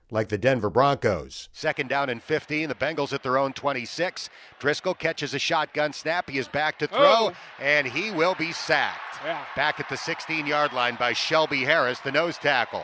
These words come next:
Speaker 1: That was the first of four sacks for Denver, and to make matters worse, A J Green suffered a non-contact injury to his right foot on the play. After struggling to get to the sideline,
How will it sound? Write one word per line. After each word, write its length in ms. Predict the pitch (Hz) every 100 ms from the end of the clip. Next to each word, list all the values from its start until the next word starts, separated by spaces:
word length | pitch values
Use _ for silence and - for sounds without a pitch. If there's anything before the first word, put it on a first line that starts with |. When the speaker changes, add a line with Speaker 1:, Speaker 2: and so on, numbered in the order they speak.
| -
Speaker 1:
That 200 | 110 208
was 100 | 208
the 100 | 123
first 300 | - 185 170
of 100 | 135
four 280 | - 156 165
sacks 360 | - 147 135 -
for 140 | 120
Denver, 540 | 90 123 117 90 98
and 140 | 104 104
to 60 |
make 400 | 101 107 160 185
matters 420 | 120 143 151 147 107
worse, 520 | 120 98 92 - - _
A 240 | 127 160 151
J 320 | 127 143 151
Green 400 | 113 123 101 87
suffered 420 | - 123 - 117
a 80 | 98
non-contact 1040 | 95 113 151 170 - 143 139 131 131 120
injury 520 | 127 160 101 104 107 107 _ _
to 100 | 113
his 160 | 104 87
right 300 | 127 139 -
foot 420 | - 180 107 -
on 220 | 123 123
the 100 | 123
play. 600 | - 165 190 151 92 69 _ _ _ _
After 260 | 92 110 107
struggling 520 | - 117 135 139 123
to 60 | 98
get 200 | 117 131
to 80 | 98
the 100 | 95
sideline, 720 | - 139 139 98 80 82